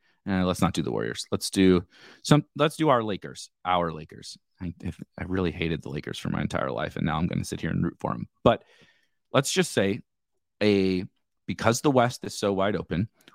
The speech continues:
one of the lesser teams is the one who makes it to the finals, right? So for N B A playoff best ball, we have to advance out of the first round, to advance out of the second round, we have to advance out of the third round to make it to the N B A finals. And then we're gonna play a bunch of other teams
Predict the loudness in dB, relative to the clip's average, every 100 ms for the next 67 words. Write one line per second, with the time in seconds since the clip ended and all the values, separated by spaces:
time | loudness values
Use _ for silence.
0 | 4 4 4 2 2 0 0 -8 -6 -10
1 | -10 -16 -18 _ _ _ _ _ -14 -2
2 | 4 6 8 6 4 -4 -6 -8 -2 -2
3 | -2 -10 -14 -16 _ _ _ _ _ -2
4 | 0 0 2 2 4 6 6 6 6 4
5 | 2 -2 -10 -6 -2 -2 _ _ _ -2
6 | 2 2 -2 -2 -2 0 0 4 4 4
7 | 2 -4 -4 -6 -6 -10 _ _ _ -20
8 | -18 -2 4 6 6 4 2 -2 -2 -4
9 | -6 -10 -4 -4 -2 -4 2 6 6 6
10 | 4 2 2 0 -2 -6 -8 -4 2 2
11 | 2 0 2 6 6 6 2 2 2 2
12 | -6 _ -20 _ _ 4 8 8 6 4
13 | 2 2 2 2 2 0 0 -2 0 0
14 | 0